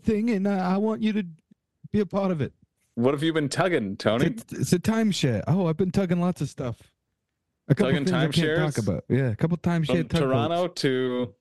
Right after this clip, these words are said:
Speaker 2: Toledo?
Speaker 1: <laughs> Yeah. Toronto, actually. Torontoni.
Speaker 2: Torontoni. Is that
Speaker 1: Mm-hmm.
Speaker 2: your new name?
Speaker 1: Yes. How you, Ton-, uh, I'm t-, actually, it's Christmas time. I'm Tony Tim.
Speaker 2: <laughs> Tony Tim.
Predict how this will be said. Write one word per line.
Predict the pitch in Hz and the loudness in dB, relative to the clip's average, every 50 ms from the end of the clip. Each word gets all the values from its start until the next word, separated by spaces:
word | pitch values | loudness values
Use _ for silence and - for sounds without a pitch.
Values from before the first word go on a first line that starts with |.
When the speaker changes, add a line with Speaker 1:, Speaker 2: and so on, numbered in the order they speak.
| _ _ _ - | _ _ _ 0
Speaker 2:
Toledo? | - 139 135 151 165 190 202 226 311 269 269 - - - _ _ _ _ _ _ _ _ _ - | 2 2 2 2 0 0 0 0 0 -2 -4 -6 -8 -12 _ _ _ _ _ _ _ _ _ -18
Speaker 1:
<laughs> | - - - - - _ _ _ _ _ _ _ _ - _ _ _ _ - | -10 -2 2 2 2 _ _ _ _ _ _ _ _ -20 _ _ _ _ 2
Yeah. | 151 226 262 254 160 104 - _ _ _ _ _ _ _ _ _ _ _ _ _ - | 2 2 4 2 0 -4 -6 _ _ _ _ _ _ _ _ _ _ _ _ _ 2
Toronto, | - 180 202 202 175 - - 233 233 233 190 131 | 2 4 4 2 -2 -2 -2 0 0 2 2 0
actually. | 120 120 - - 131 120 110 98 101 - | 0 -2 -2 -2 -2 0 0 -2 -4 -2
Torontoni. | - - 180 185 165 - 185 196 196 185 160 127 110 - _ _ _ _ _ _ _ _ _ _ _ _ _ _ _ _ _ - | 0 0 2 2 2 0 0 0 0 0 0 -2 -4 -6 _ _ _ _ _ _ _ _ _ _ _ _ _ _ _ _ _ -4
Speaker 2:
Torontoni. | - 117 117 120 123 120 147 139 123 117 110 98 - - _ _ _ _ - | 0 0 2 0 0 0 0 0 0 0 -2 -4 -6 -10 _ _ _ _ -2
Is | 131 110 | 0 0
that | 113 117 | 2 2
Speaker 1:
Mm-hmm. | 117 117 | 0 0
Speaker 2:
your | 143 139 | 0 0
new | 143 139 | 0 0
name? | 131 131 143 170 247 - _ _ _ _ _ _ _ _ _ _ _ _ - | 0 0 -2 -2 -6 -10 _ _ _ _ _ _ _ _ _ _ _ _ 0
Speaker 1:
Yes. | 113 127 131 123 - - - - - _ _ _ _ _ _ _ _ _ - - - | 2 2 2 0 -4 -6 -10 -18 -20 _ _ _ _ _ _ _ _ _ -20 -4 0
How | - 160 | 2 2
you, | 175 156 | 2 0
Ton-, | - - 190 196 208 - | 0 0 0 0 0 -2
uh, | 156 135 - - - | -4 -6 -6 -2 0
I'm | 156 196 226 190 | 0 0 0 0
t-, | - 220 - - | -2 -4 -2 0
actually, | 165 196 180 - 208 208 | 0 -2 0 0 0 -2
it's | 190 - | -2 -2
Christmas | - - 240 185 - 190 165 | -2 -2 -2 -2 0 -2 -2
time. | - - 156 139 143 | 0 0 -2 0 0
I'm | 165 190 196 | 0 -2 0
Tony | - - 175 180 170 151 | 0 0 0 0 0 -2
Tim. | 139 - 196 214 214 175 107 - _ _ _ _ _ _ _ _ _ _ _ - - - - | -2 -2 -2 -2 -2 -2 -4 -6 _ _ _ _ _ _ _ _ _ _ _ -16 -14 -6 -2
Speaker 2:
<laughs> | - - - - - - - 139 147 143 139 - 175 190 190 165 139 - | -2 -2 -2 -4 -8 -4 -2 -2 -2 -2 -4 -6 -6 -4 -4 -4 -2 0
Tony | - 151 139 147 160 180 190 185 175 | 0 2 2 2 0 0 0 -2 -2
Tim. | - 160 147 139 131 120 113 110 | 0 0 0 2 0 0 -2 -2